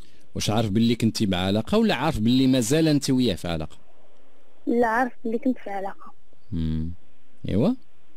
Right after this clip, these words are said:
Speaker 1: وهضرتي مع هاد
Speaker 2: ومشى
Speaker 1: السيد،
Speaker 2: عند
Speaker 1: اسمح لي.
Speaker 2: آه، ومشى عند السيد وقال لي راه هاديك انا كنبغيها وكتبغيني و-،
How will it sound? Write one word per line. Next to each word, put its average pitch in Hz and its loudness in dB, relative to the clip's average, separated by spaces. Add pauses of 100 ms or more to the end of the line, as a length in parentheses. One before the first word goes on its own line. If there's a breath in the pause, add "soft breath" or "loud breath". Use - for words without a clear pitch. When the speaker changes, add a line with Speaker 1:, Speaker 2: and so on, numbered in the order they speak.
(680)
Speaker 1:
وهضرتي 104 2
مع 117 4
هاد - 4
Speaker 2:
ومشى 285 2
Speaker 1:
السيد، 254 2
Speaker 2:
عند 226 0
Speaker 1:
اسمح - 0
لي. 233 4
Speaker 2:
آه، 247 4
ومشى 254 4
عند 240 2
السيد 254 2
وقال 226 2
لي 233 4
راه 214 4
هاديك 233 -2
انا 226 2
كنبغيها 208 0
وكتبغيني 208 0
و-، 202 0